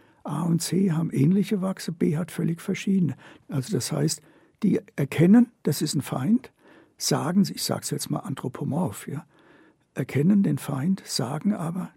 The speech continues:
dass es besser ist, den nicht zu bekämpfen, weil wir genügend eigene Nahrung haben.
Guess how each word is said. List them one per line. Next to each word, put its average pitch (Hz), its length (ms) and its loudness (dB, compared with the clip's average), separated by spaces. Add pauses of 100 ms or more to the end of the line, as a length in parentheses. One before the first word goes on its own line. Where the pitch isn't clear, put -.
dass 135 180 -4
es 127 140 -8
besser 170 360 2
ist, - 380 -2 (300)
den 139 180 4
nicht 185 240 6
zu 185 140 -4
bekämpfen, 165 520 -4
weil 135 140 -2
wir 135 80 0
genügend 156 480 0
eigene 147 300 -2
Nahrung 135 440 -4
haben. 127 260 -14